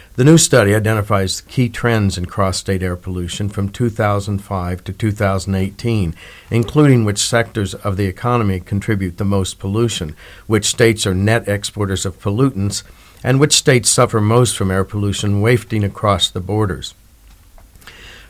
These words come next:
Overall, premature deaths associated with air pollution from fossil fuel combustion declined markedly, but by about thirty percent over the period studied, thanks to a shift to renewable energy,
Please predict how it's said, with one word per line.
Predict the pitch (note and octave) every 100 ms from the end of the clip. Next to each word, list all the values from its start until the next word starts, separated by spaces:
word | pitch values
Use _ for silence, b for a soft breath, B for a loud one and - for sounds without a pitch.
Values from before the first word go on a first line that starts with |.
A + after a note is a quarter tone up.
| B
Overall, | C3 C#3 A#2+ G#2+ G#2+
premature | A#2+ - A#2 A2 G#2 G#2+
deaths | F#2 A2 A2 -
associated | G2 - G#2+ G#2 G#2+ G2+
with | G2 G2+
air | A#2
pollution | C3 - F#2 E2+ - G2+
from | G2 F#2+
fossil | F2 G2+ A#2 - F#2+
fuel | - F#2 F#2+ G2 B B
combustion | - G2 F#2+ F2+ - G#2 G2+
declined | G2+ - G#2+ G#2+ G#2
markedly, | A2+ B2+ G#2 D#2+ D#2 B B B B B
but | B2
by | C#3 D3+
about | C3 A#2 -
thirty | C3+ B2
percent | A#2 A2 - C#3 A2+ F#2 - b b -
over | B2+ A#2+
the | G#2
period | G#2 A#2 G#2 G2
studied, | - B2+ A#2+ F2+ D#2
thanks | - G#2 G2+
to | - G2+
a |
shift | F#2+ - B2+ -
to | -
renewable | G2 F#2 C#3+ C#3 G#2 G#2+
energy, | A#2 A2+ G2+ F2+ F#2+ G#2